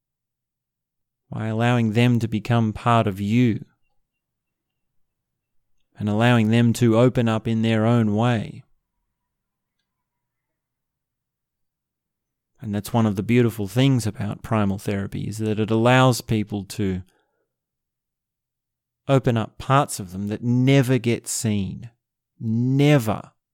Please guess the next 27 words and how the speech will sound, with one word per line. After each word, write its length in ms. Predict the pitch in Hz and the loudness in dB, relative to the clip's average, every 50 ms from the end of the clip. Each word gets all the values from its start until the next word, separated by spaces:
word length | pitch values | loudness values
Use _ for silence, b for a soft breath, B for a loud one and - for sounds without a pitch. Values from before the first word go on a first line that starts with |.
| _ _ _ _ - | _ _ _ _ -10
And 160 | 120 107 107 | -6 -4 0
they 220 | 104 120 127 131 127 | 2 4 4 4 4
would 560 | 113 107 113 123 135 151 156 151 123 127 123 | 2 0 0 2 4 4 4 4 2 -2 -6
never 600 | 127 123 127 127 135 135 139 131 117 131 120 117 | -4 -4 -2 0 2 4 4 4 2 2 0 0
get 280 | 104 - 117 107 - - | 0 -2 -4 -4 -4 -8
seen. 360 | - - 120 110 101 98 95 | -6 -4 -2 -2 0 0 0
You 200 | 101 113 120 123 | 0 2 4 4
are, 180 | 123 123 120 - b b b b b b b | 6 4 4 0 b b b b b b b
you 260 | b 127 123 131 131 135 | b 0 2 4 4 6
are 180 | 131 131 127 | 4 4 4
literally 880 | 127 123 123 127 135 143 156 170 170 - - 165 160 147 139 127 120 | 4 4 4 4 4 6 4 4 2 0 -4 -2 -2 -2 -2 -2 -4
finding 880 | 110 - - - - - 135 131 131 139 143 147 147 143 127 123 117 110 | -4 -8 -12 -14 -8 -4 -2 0 2 2 2 2 0 0 0 0 -2 -2
something 760 | 104 - - 113 98 95 90 - - 101 92 92 101 113 117 _ _ _ _ _ _ _ _ _ _ _ _ _ _ _ _ _ _ _ _ _ _ _ _ _ _ _ _ _ _ - | -4 -4 -6 -6 -6 -6 -8 -10 -12 -12 -12 -12 -14 -16 -18 _ _ _ _ _ _ _ _ _ _ _ _ _ _ _ _ _ _ _ _ _ _ _ _ _ _ _ _ _ _ -12
that 260 | 120 107 113 110 - - | -6 -2 -2 -2 -2 -2
no 560 | 117 113 117 120 123 127 131 135 139 139 139 | 0 0 2 2 2 4 4 6 6 6 4
one 300 | 131 123 123 120 120 117 | 4 2 2 2 2 2
else 400 | 113 110 110 107 - - - - | 2 2 0 -2 -4 -6 -10 -6
would 200 | - 107 107 98 | -4 -4 -2 -2
have 180 | 101 101 95 | -2 -4 -2
ever 220 | 101 98 92 95 95 | -2 -4 -4 -4 -6
seen. 640 | - - - 104 98 101 113 113 113 104 117 117 _ _ _ _ _ _ _ _ _ _ _ _ _ _ _ _ _ _ _ _ _ _ _ _ _ _ _ _ _ _ _ _ _ _ _ _ _ _ _ _ _ _ _ _ _ _ _ _ _ _ _ _ _ _ _ - | -6 -8 -8 -8 -8 -8 -8 -8 -10 -10 -12 -16 _ _ _ _ _ _ _ _ _ _ _ _ _ _ _ _ _ _ _ _ _ _ _ _ _ _ _ _ _ _ _ _ _ _ _ _ _ _ _ _ _ _ _ _ _ _ _ _ _ _ _ _ _ _ _ -8
And 120 | 110 98 | -4 -2
you 120 | 101 110 107 | -2 -2 -2
find 340 | - - 139 135 135 131 | -2 0 0 2 2 2
these 200 | 123 117 113 - | 2 0 -2 -4
things 300 | - 117 107 104 104 95 | -4 -6 -4 -4 -4 -4
both 460 | - - 127 139 139 131 - - - | 0 2 4 4 4 4 2 -4 -16